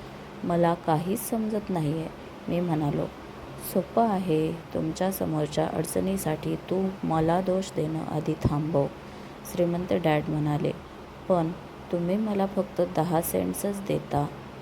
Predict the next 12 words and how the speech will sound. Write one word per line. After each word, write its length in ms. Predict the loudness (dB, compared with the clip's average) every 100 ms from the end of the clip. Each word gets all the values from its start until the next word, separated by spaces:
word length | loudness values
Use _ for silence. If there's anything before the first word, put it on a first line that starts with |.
| -4
मी 140 | 0 2
म्हणालो. 480 | 2 4 4 4 0 -6 -14 -16 -10 -4
"मग 160 | -2 -2 -2
तू 60 | -2
शिकतोस 500 | -2 -4 0 -2 0 2
तरी 160 | 2
काय?" 360 | 2 0 2 0 -2 -8
श्रीमंत 560 | -6 0 2 2 0 0
डॅडनं 460 | 2 2 2 0 0 -2
हसत 340 | 0 -2 -2
हसतच 500 | -4 -2 -2 -2 -2
विचारलं. 520 | -4 0 0 2 0